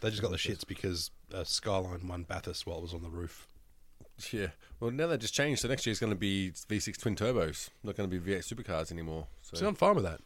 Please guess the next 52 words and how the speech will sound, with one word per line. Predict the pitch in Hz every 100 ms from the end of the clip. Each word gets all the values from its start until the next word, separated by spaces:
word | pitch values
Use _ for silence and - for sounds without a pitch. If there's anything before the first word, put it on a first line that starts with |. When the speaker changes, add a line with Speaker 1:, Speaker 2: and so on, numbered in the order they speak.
| -
Speaker 2:
Yeah. | 139 117 73 - - - -
It's | -
gonna | 95
be | 92
more | 98
road | 95 104
relevant, | 107 104
get | 98
more | 90 104 98 -
other, | 92 98 87 87 -
other, | 90 85 85 -
um, | 87
car | 90 95
manufacturers | 98 95 95 98
Speaker 1:
See, | 98
Speaker 2:
in |
there. | 95
Speaker 1:
that's | 190 -
what | 240
I |
did | 208 120
like | 131 131
about, | 107 98 95 -
um, | 104 95 90 90 - - 101 - -
that, | 117 107 - -
uh, | 101
the | 98 110
Group | 120 107
A | 101 107
era, | 101 92 80
was | 104 98
you | 101
had | 143 -
cars. | 117 107 104 95 - - - - - - - 123 -
The | 127
Skyline | - 165 127
was | 101
overpowered, | 92 90 82 85 85 85
yeah. | 82
Speaker 2:
Yeah. | 98 87 78 - -
Speaker 1:
But | 120
there | 117
were | 110 -
some | - 160
cars | - 127 117 104
that | 110
were | 104 101
all-wheel | 110 113 113
drive | 107 110 110 143
and | 113
they | 101
were, | 98 98